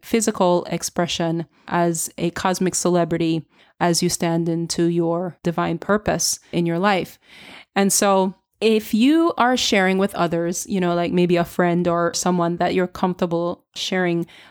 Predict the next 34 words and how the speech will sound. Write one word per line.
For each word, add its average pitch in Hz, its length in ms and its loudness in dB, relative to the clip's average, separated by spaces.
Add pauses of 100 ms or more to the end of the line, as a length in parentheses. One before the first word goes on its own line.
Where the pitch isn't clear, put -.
(140)
maybe 180 460 2
an 196 120 2
aspect 185 540 -2
of 170 120 0
your 175 120 2
spiritual 180 500 -2
giftedness 170 720 -4
or 170 420 0
something 220 340 0
interesting 196 560 0
and 175 160 0
fascinating 175 580 -2
that 170 240 -4
happened 208 500 0
to - 140 -4
you. 165 160 2
Like, 170 340 -2 (360)
for 190 180 2
instance, 180 480 2
if 170 140 0
you 170 100 2
had 175 160 2
a 165 80 0
dream, 170 640 0
right? 170 240 0
If - 180 -8
you 175 80 0
tend 202 240 2
to 226 60 -2
have 202 220 2
dreams 170 420 0
and 165 160 -2
then 165 140 0
the, 165 180 2